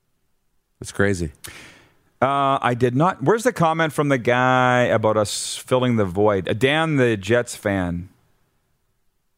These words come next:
Speaker 2: Where the heck is it? Dan. Uh, some, oh, here it is. "I love the show." Of course, my computer. Oh, it is. "Love the show.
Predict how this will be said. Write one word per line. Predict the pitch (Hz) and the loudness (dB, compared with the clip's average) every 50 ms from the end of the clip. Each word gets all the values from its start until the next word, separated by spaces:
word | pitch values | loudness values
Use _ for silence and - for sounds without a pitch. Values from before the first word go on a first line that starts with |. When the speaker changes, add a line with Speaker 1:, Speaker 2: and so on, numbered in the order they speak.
| _ _ _ _ _ _ _ _ _ _ _ _ _ _ _ _ _ - | _ _ _ _ _ _ _ _ _ _ _ _ _ _ _ _ _ -8
Speaker 2:
Where | - 113 | -4 -2
the | 110 104 | -2 0
heck | 104 101 90 - | 0 0 -2 -2
is | 95 90 85 | -4 -6 -6
it? | 92 - - | -8 -6 -2
Dan. | - 156 147 110 - _ _ - | 0 0 0 -2 -4 _ _ -4
Uh, | 131 147 160 160 156 156 147 147 135 - _ _ _ _ _ _ _ _ _ _ _ _ _ _ _ _ _ _ _ _ _ _ _ _ _ _ _ _ _ _ _ - - | -2 0 0 2 0 0 0 -2 -4 -8 _ _ _ _ _ _ _ _ _ _ _ _ _ _ _ _ _ _ _ _ _ _ _ _ _ _ _ _ _ _ _ -14 -8
some, | - - 170 147 143 | -4 -2 -2 0 2
oh, | 170 202 180 | 0 0 0
here | 165 170 | 0 0
it | 147 | 0
is. | 143 147 - - - _ _ _ _ _ _ _ _ _ _ | 0 -2 -2 -6 -16 _ _ _ _ _ _ _ _ _ _
"I | - - 135 | -2 -2 -2
love | 147 147 165 190 202 202 170 160 | 0 0 -2 0 -2 -2 -4 -2
the | 165 180 | -2 -2
show." | 156 - - - 170 170 170 175 175 170 170 170 170 165 175 165 151 _ _ _ _ _ _ _ _ _ _ _ _ _ _ _ _ _ _ _ _ _ _ _ _ _ _ _ _ _ _ _ _ _ _ _ | -2 -2 -2 0 0 0 0 0 0 0 0 0 0 0 -2 -4 -6 _ _ _ _ _ _ _ _ _ _ _ _ _ _ _ _ _ _ _ _ _ _ _ _ _ _ _ _ _ _ _ _ _ _ _
Of | - - _ _ _ - | -20 -20 _ _ _ -6
course, | - 104 95 - | -2 -2 -2 0
my | 101 90 87 82 | 0 0 0 0
computer. | - - - 90 - - 104 101 95 92 92 87 90 - _ _ _ _ _ _ _ _ _ _ _ _ _ _ _ _ _ _ _ - - | -4 -6 -8 -6 -4 -2 -2 0 0 0 -2 -2 -6 -10 _ _ _ _ _ _ _ _ _ _ _ _ _ _ _ _ _ _ _ -2 0
Oh, | 113 | 0
it | 120 120 | 2 0
is. | 127 127 - - _ _ _ - | -2 -4 -6 -10 _ _ _ 0
"Love | 151 208 247 | 0 0 2
the | 214 254 | 0 -2
show. | - - 220 214 196 190 196 - | 0 2 2 2 2 0 -2 -4